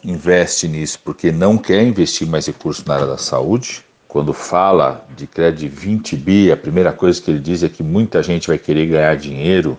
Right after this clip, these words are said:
com esse programa de vacinas, ao invés de falar da importância pra saúde, inclusive pra economia, de vacinar toda a população. E Bolsonaro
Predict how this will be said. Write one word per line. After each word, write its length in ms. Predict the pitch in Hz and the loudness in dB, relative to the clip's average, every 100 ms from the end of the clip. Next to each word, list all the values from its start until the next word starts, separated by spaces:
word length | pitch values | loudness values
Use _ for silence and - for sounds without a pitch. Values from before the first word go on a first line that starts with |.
| _ _ _ - | _ _ _ -6
com 60 | |
esse 100 | 78 | -6
programa 280 | - 76 76 | -4 -4 -2
de 80 | 69 | -2
vacinas, 580 | 69 - - 117 113 78 | -4 -2 0 2 2 0
ao 60 | |
invés 160 | 71 80 | -2 -2
de 80 | - | 0
falar 220 | 80 80 | 0 2
da 100 | 82 | 2
importância 1080 | 82 - 85 71 - 92 107 104 - 62 - _ - | -2 -2 -2 -2 -2 0 2 0 -6 -8 -10 _ -8
pra 140 | 69 | -6
saúde, 720 | - - 73 92 107 85 73 69 | -4 -2 0 4 2 2 -8 -10
inclusive 460 | 76 - 73 98 | -14 -10 -4 -2
pra 240 | 98 78 - - | 0 -2 -4 -4
economia, 800 | 170 - 78 69 82 107 78 - _ _ | -4 -2 -2 -2 0 2 2 -2 _ _
de 120 | - 76 | -10 -4
vacinar 420 | 78 - 80 76 | -2 -2 -6 -4
toda 180 | - 78 | -2 -2
a 20 | |
população. 680 | - - 104 110 - 104 135 - _ _ - | -4 -6 -2 -2 0 0 0 -6 _ _ -4
E 80 | 120 | 2
Bolsonaro 760 | 123 135 143 110 104 110 120 | 2 2 4 4 6 4 2